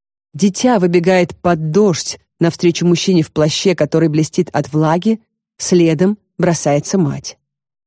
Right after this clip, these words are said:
Глядя на эту картину, бездетная миледи Дедлок чувствует себя в конец расстроенной. Но вслух твердит, что умирает со скуки.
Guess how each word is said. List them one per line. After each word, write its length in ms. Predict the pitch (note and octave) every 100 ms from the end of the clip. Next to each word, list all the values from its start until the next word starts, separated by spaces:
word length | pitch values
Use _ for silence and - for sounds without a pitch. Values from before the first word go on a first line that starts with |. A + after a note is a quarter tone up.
| _ _ _ _
Глядя 340 | D#3 D3+ D3
на 60 | D3
эту 200 | C#3+ C#3
картину, 640 | C#3+ C#3 - F#3+ E3 C3+ - _ _ _
бездетная 920 | C#3+ D3 D3 D3 C#3+ D#3 D3+ D3+ D3 D3
миледи 380 | C#3+ D#3 D3
Дедлок 640 | D3 D3+ E3 D#3+ F#3+ F#3 - _
чувствует 600 | - - D#3+ - D3+ D3
себя 540 | - C#3+ C3+ C#3 D3+ C3+ _ _
в 140 | - -
конец 480 | B2+ A#2 G2 D#2 -
расстроенной. 800 | - - - - - - - _ _ _ _ _ _ _
Но 320 | E3+ F3 E3+
вслух 640 | D#3+ - E3 D3+ D3+ F#3 -
твердит, 500 | A#3+ B3 A3+ B3 A3+
что 260 | - G3
умирает 720 | - E3+ E3 D#3+ D3 C#3+ E3 -
со 140 | G#3+
скуки. 600 | F3 - B2+ - - -